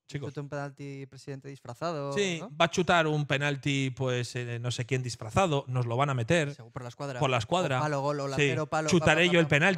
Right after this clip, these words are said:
Speaker 2: adentro.
Speaker 1: me romperé la rodilla,
Speaker 2: Sí.
Speaker 1: me operan en México.
Speaker 2: Sí.
Speaker 1: Me he quedado allí dos meses.
Speaker 2: <laughs>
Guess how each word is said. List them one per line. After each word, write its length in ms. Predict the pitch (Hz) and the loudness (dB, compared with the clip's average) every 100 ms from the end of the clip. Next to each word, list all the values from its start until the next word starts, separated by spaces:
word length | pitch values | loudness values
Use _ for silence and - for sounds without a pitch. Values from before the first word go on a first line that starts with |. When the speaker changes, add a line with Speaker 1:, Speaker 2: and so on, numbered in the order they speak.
| 147 | 0
Speaker 2:
adentro. 100 | 147 | 2
Speaker 1:
me 80 | 139 | 2
romperé 320 | 135 131 135 | 2 2 2
la 140 | 139 123 | 2 0
rodilla, 420 | 127 180 139 139 | 0 0 0 0
Speaker 2:
Sí. 60 | |
Speaker 1:
me 160 | 131 131 | 2 2
operan 340 | 123 151 139 | 2 2 2
en 140 | 120 127 | 0 0
México. 380 | 151 120 113 135 | -2 -4 -6 -6
Speaker 2:
Sí. 100 | - - _ 131 | -8 -20 _ -4
Speaker 1:
Me 100 | 131 | 0
he 40 | |
quedado 260 | 135 131 127 | 2 2 2
allí 140 | 127 | 0
dos 180 | 127 113 | 0 0
meses. 420 | 135 120 104 - | -2 -2 -8 -14
Speaker 2:
<laughs> 60 | _ | _